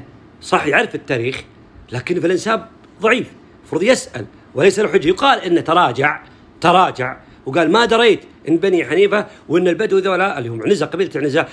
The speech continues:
ولو تلاحظ ترى قبيلة عنزة أكبر قبيلة، ولذلك بعض الناس بيقول اسمها قبائل عنزة، لا تقول قبيلة، هذه اسمها قبائل عنزة، نصف العرب، نصف العدنانيين، نصف العدنانيين، آسف، نصف العدنانيين عنزة. فيقول: "ما دريت إنهم منضمين له، وإن البدو ذولا كلهم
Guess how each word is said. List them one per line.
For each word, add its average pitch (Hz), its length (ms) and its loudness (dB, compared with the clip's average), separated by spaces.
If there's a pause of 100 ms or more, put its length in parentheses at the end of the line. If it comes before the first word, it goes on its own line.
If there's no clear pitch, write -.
(140)
ولو 165 120 2
تلاحظ 180 300 0
ترى 160 140 -2
قبيلة 180 280 -4
عنزة 175 240 -2
أكبر 247 360 0
قبيلة، 233 480 0 (280)
ولذلك 170 360 -2
بعض 135 180 -2
الناس 170 200 -4
بيقول 151 280 -4
اسمها 160 280 -4
قبائل 165 720 2
عنزة، 127 340 -4 (260)
لا 185 120 2
تقول 180 280 -2
قبيلة، 160 580 0 (380)
هذه 165 180 -2
اسمها 156 260 -2
قبائل 175 520 0
عنزة، 139 240 -2
نصف - 240 -4
العرب، 247 280 0 (880)
نصف - 260 2
العدنانيين، 202 580 0 (340)
نصف - 280 2
العدنانيين، 151 520 0
آسف، 110 260 -6 (280)
نصف 240 220 0
العدنانيين 170 500 0
عنزة. 98 240 -8 (440)
فيقول: 220 360 0
"ما 311 100 4
دريت 277 340 0
إنهم 190 220 2
منضمين 202 360 0
له، 262 100 4
وإن 226 180 2
البدو 220 320 0
ذولا 254 220 2
كلهم 277 720 2